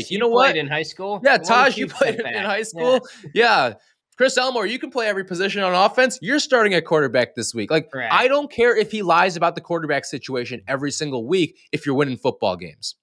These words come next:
Speaker 2: Yeah. All right, next up in the prop shop, Sean Tucker. This is gonna be interesting. He's a Heisman candidate according to R G three right now. There's been a lot of forty-four talk this week. Now he gets to go up against A C C competition.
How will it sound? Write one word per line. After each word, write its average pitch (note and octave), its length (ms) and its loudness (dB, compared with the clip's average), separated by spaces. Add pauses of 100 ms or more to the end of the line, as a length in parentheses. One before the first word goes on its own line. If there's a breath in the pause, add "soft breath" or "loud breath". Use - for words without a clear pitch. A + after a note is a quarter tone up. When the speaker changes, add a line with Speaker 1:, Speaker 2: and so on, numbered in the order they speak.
(120)
Speaker 2:
Yeah. A#2 220 -6 (540)
All F#3+ 120 2
right, D#3 120 2
next F#3+ 280 -2
up G3+ 180 -4
in F#3 60 -10
the E3+ 80 -8
prop E3 320 -2
shop, D3 340 -4
Sean G#3 300 -6
Tucker. D3 640 -6
This E3 160 -14
is G3+ 80 -14
gonna G3+ 180 -4
be - 100 -8
interesting. B2+ 720 -8 (100)
He's C3 200 -12
a C3 60 -8
Heisman D3+ 500 -4
candidate D3 400 -4
according C#3+ 320 -8
to C3 60 -10
R C3+ 200 -6
G C3+ 200 -10
three C3+ 300 -8
right B2 260 -8
now. C3 240 -4
There's B2+ 180 -14
been B2 120 -14
a A2+ 40 -12
lot C3 200 -6
of B2+ 100 -16
forty-four D3+ 600 -10
talk D#3 400 -6
this D3 240 -6
week. C#3 340 -10 (320)
Now B2 160 -10
he D3 80 -6
gets D#3+ 220 -6
to D3 80 -12
go D3+ 300 -8
up D3 120 -12
against C#3+ 340 -8
A C#3+ 140 -12
C C#3+ 160 -12
C C#3+ 240 -12
competition. C3 800 -10